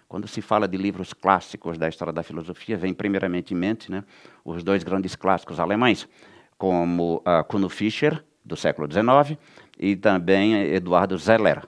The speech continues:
também do século dezenove, né? São os grandes, mas Hegel, no século dezenove, a história da filosofia de Hegel, que não foi propriamente um livro escrito por Hegel, foram anotações feitas pelos alunos, mas que são em três volumes,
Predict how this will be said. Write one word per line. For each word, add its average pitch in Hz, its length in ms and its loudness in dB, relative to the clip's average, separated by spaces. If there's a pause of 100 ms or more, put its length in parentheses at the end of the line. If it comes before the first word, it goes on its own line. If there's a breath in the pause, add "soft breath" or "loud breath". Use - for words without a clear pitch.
(140)
também 82 320 -4
do 90 80 -6
século 80 340 -4
dezenove, 113 460 2
né? 87 160 -8
São - 240 -10
os 71 140 -14
grandes, 85 440 0
mas 113 540 -2
Hegel, 127 420 6 (140)
no 82 300 -6
século 78 340 -4
dezenove, 85 400 -2
a - 20 -6
história 87 300 -4
da 80 80 0
filosofia 78 460 -10
de 76 100 -8
Hegel, 98 300 -4 (560 loud breath)
que - 80 -12
não 92 100 -6
foi 95 140 -4
propriamente 95 500 -2
um 92 80 -2
livro 107 420 6
escrito 98 540 -2
por 85 180 -4
Hegel, 107 160 0
foram 107 220 0
anotações 98 540 -2
feitas 85 260 -6
pelos 78 260 -8
alunos, 90 300 0
mas 127 160 -4
que - 80 -16
são - 140 -8
em 92 60 -4
três 131 280 2
volumes, 95 480 -4